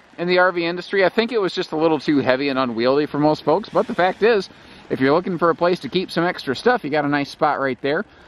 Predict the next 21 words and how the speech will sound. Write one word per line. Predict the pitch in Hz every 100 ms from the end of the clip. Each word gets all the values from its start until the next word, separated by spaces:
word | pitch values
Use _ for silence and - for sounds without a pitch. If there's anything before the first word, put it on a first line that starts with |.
| -
Power | - 160 165 170
awning | 208 277 247 -
makes | 151 -
setting | - 185 - 170 156
camp | 175 226 - -
pretty | 156 151
darn | 156 156 156 151
simple | 175 170 147
and | 139
easy. | 170 190
This | 170 147
does | - 165 160
have | 156 151
an | 147
enclosed | 123 - 160 175 175 - - - - -
heated | 147 185 185 156
belly. | 151 160 214 233 - _ _ _ - - - -
Now, | 143 147 135 _ - -
until | 175 180 - 240 262 262 - _
the, | 190 190 185 175 170 -
uh, | 160 151 147 143 139 120